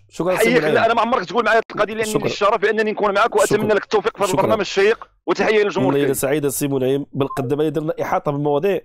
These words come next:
Speaker 1: كنتظر مكالماتكم، كنعاود فيها السؤال اللي غادي نفتحوا له الخطوط. آه، سؤال، آه، اللي، آه، ديالكم باش تربحوا معنا ال-، الكتاب ديال الاسطوره الخاص برساله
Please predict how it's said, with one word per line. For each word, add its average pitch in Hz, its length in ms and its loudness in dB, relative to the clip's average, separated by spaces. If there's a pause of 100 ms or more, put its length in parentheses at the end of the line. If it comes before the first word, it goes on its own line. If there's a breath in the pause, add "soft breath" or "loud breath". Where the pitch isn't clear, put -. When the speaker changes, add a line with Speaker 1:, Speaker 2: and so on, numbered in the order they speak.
(300 loud breath)
Speaker 1:
كنتظر 180 300 0
مكالماتكم، 185 520 -2
كنعاود 175 240 0
فيها 180 120 -2
السؤال 170 400 -2
اللي 143 140 0
غادي 147 160 -2
نفتحوا 160 260 -6
له 156 40 -4
الخطوط. 160 540 -2 (400 loud breath)
آه، 123 1120 2
سؤال، 233 640 4 (360 soft breath)
آه، 143 800 0
اللي، 147 520 -2
آه، 131 180 0
ديالكم 165 920 -2
باش 165 160 -4
تربحوا 160 280 -4
معنا 143 440 0 (320 soft breath)
ال-، 160 280 -2
الكتاب 170 500 -2
ديال 160 120 -2
الاسطوره 160 380 -2
الخاص 175 420 -2
برساله 151 640 0